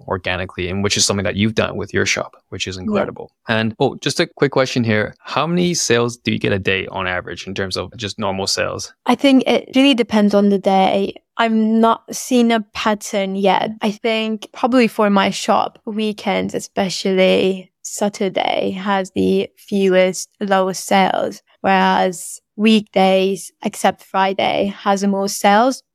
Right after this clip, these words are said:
Speaker 2: But I think in average, it's something between ten to fifteen. Again, some days I have twenty plus sales and some days I have five or eight sales. It really depends on the day.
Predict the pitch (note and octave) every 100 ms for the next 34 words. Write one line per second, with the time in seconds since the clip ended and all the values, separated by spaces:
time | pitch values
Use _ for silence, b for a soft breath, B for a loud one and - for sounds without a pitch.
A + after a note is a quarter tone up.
0 | - G3+ - G#3 - A3 G#3 _ _ A3
1 | G#3 - G#3 G3+ F#3 F#3 - G3 - -
2 | - _ G#3 G#3 - G3 G3 F#3+ F#3 -
3 | F#3+ F#3 - G3 G3+ - G3+ - G#3+ A#3+
4 | _ _ A#3 A3+ G3+ G3+ G3+ A#3 A3+ G#3+
5 | G3 G3 G3 G3+ G3 G3 G3 F#3+ F#3+ _
6 | _ - - G#3 G3 F#3+ F#3+ - G3+ G3
7 | - F#3+ F#3+ - - G3 E3+ G3+ G3 F#3
8 | F#3+ F#3 F#3 F#3 F#3+ F#3 _ _ _ -
9 | G3 G3+ G3+ - - - _ - G#3 G3
10 | - G3+ - - A3 A#3+ B3 G3+ - G#3
11 | G3 F#3+ F#3+ F#3 G3 G3 F#3+